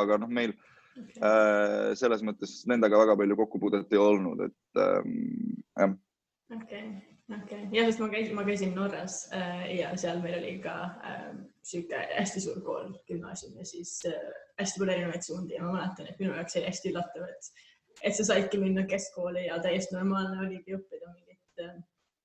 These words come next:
Speaker 2: nagu suunda, et ei olnud ainult, et pead õppima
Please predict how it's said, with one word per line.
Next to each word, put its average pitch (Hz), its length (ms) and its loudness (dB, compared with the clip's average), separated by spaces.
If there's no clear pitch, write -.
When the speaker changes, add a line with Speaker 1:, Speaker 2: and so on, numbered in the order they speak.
Speaker 2:
nagu 180 300 -20
suunda, - 680 -6
et 185 160 -8
ei 196 120 -2
olnud 175 180 -6
ainult, 180 380 -14
et - 180 -20
pead - 240 -12
õppima - 300 -16